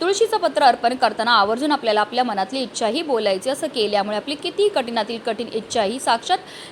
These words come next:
श्री हरी विष्णू पूर्ण करतात. पूजा केल्यानंतर आवर्जून आपल्याला योगिनी एकादशीच्या व्रत कथेचं पठण किंवा श्रवण करायचं आहे. व्रत कथेचं पठण केल्यामुळे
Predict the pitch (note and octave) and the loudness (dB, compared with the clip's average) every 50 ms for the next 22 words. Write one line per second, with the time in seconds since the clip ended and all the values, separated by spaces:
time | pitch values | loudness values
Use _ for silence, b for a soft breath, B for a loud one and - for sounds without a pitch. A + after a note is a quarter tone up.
0 | B - - D#4 G4 A#4+ A#4+ G4+ D4 D4+ C#4+ B3 A#3 A#3 - A#3 A#3 D#4+ A4 B | B -6 0 4 6 6 6 6 4 2 0 -2 -4 -4 -4 -4 -4 -4 -6 B
1 | B B B B - - F4 D4+ B3 A3 G#3+ G3+ G3+ G#3 G3 G3 G3 - G3 F#3+ | B B B B 0 2 4 4 4 4 2 2 4 4 4 4 4 2 2 2
2 | - B B B B B - G#4 A4 G#4 A4 A4 A4 A4 - C#4+ C4 C4 C4 B3+ | 2 B B B B B 4 4 6 6 6 4 4 2 0 0 2 6 6 6
3 | A#3 A3 G#3 G#3+ - C4 B3 G3+ F#3+ G#3+ A#3 B3 C4 F#4 F#4 E4 G3+ F#3 - G#3+ | 4 4 -2 0 2 4 6 6 6 6 4 0 -2 0 0 0 2 2 2 2
4 | G3+ G3+ A3 B3+ D4 D4 F4 F#4+ G#4 E4+ A#3 - A3 G#3+ G#3 G#3+ G#3+ - A3+ - | 2 2 2 2 -2 -2 -2 -4 -2 -2 -2 0 0 0 0 -2 -4 -4 -4 -2
5 | A3 G3+ A#3+ D4+ F#4 - - C#4 A#3 - A#3+ G3+ G3+ A3 A3 - C#4 E4 D#4+ G#4+ | 0 0 2 2 0 0 0 -2 0 2 0 0 0 0 -2 0 0 0 0 0
6 | G4 F4+ - A3+ F#3+ F#3 - D4 F4+ B B B B B - - - F#4+ F4+ F4+ | -4 -2 -2 -2 0 2 2 2 2 B B B B B -8 -4 2 4 6 6
7 | F4+ D#4+ D4 C#4+ G#3+ G3 F#3+ F#3 F3+ F#3 - G#3 F#3+ G3 B3 G4 A4+ - - G#4 | 6 4 4 4 2 2 4 2 -2 -2 0 0 0 2 2 0 -2 0 -2 -4
8 | G4+ F#4+ F4+ D4+ F4+ - - - - - B3 A#3 C#4 B3+ C4 C4 - C#4+ A3 G3+ | -2 -2 -2 -2 -2 -4 -6 -6 0 0 0 2 2 -2 -2 0 2 2 2 2
9 | G3+ G3 F3+ F3 F3+ F3+ F3+ F#3 | 4 4 4 4 2 2 2 2